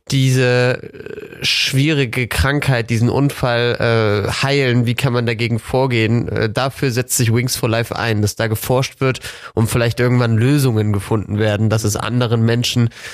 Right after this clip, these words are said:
nicht so wie Noah geht, um das nochmal einzuordnen. Dafür laufen die Spenden und die Wolfsträne ist ein Verein,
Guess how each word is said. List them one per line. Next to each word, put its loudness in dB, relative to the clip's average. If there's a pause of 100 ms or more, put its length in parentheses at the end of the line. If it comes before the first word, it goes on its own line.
(140)
nicht 0
so 2
wie -2
Noah 2
geht, -2
um 2
das -2
nochmal 0
einzuordnen. -2
Dafür 0
laufen 0
die 0
Spenden -2
und 2
die 0
Wolfsträne -2
ist -2
ein 0
Verein, -4